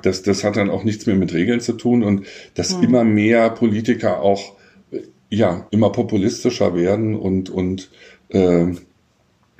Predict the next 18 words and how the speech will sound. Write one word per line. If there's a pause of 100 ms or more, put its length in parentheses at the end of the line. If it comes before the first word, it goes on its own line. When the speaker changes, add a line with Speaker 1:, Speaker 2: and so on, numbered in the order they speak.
(200)
Speaker 1:
einfach,
ja,
ich
sag
jetzt
mal,
was,
was
nachplappern, (680)
äh, (200)
das,
das
finde
ich
erschreckend. (120)
Speaker 2:
Mhm. (880)
Speaker 1:
Also, (1200)
ja.